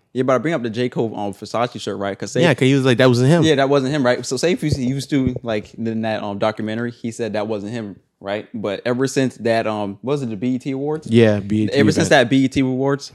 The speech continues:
Speaker 1: he's been wearing Versace shirts, and then you see, you, um, look at that documentary and see him be like, "Man, that's not you though," and you're still
Speaker 2: Yeah.
Speaker 1: doing it. That'd be like kind of Ye if he was quiet. That's not, that's not him.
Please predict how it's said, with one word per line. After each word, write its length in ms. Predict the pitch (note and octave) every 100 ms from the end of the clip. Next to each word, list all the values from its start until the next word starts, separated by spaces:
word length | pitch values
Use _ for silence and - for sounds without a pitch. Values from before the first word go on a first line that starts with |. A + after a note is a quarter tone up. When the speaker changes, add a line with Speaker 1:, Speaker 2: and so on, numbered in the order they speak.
| _
Speaker 1:
he's 200 | - B2+
been 140 | B2
wearing 200 | A2 A#2+
Versace 600 | A#2+ - B2 A2+ A#2 G#2+ -
shirts, 440 | B2 G#2+ - - _ -
and 340 | A2+ A2 F#2+
then 220 | G2 G#2
you 120 | G2 A2+
see, 400 | - B2 G2+ G2
you, 200 | A2+ A2
um, 160 | A2+ G2
look 240 | A#2+ B2+ C3+
at 80 |
that 160 | A2+ G#2+
documentary 540 | A2+ A2+ A2+ A#2+ G#2+ - _ -
and 120 | G#2+
see 200 | - C3
him 100 | A#2
be 80 | G2+
like, 140 | G2
"Man, 160 | B2 B2+
that's 180 | C3 -
not 260 | A#2 - C3
you 120 | C#3
though," 300 | G#2+ F#2+ G2+ _
and 80 | G#2+
you're 100 | G#2+
still 200 | G#2+ B2
Speaker 2:
Yeah. 80 | G2
Speaker 1:
doing 180 | B2+ B2
it. 160 | F#2+ _ -
That'd 140 | G3+
be 60 | E4
like 140 | E3+
kind 160 | - D#3
of 60 |
Ye 100 | B2+
if 120 | C#3+ C#3
he 60 |
was 160 | A2+ G#2
quiet. 440 | - B2+ G2+ G#2 _ _
That's 160 | G#2+ C3
not, 220 | B2 - -
that's 100 | A#2
not 200 | A#2 A2
him. 180 | A#2+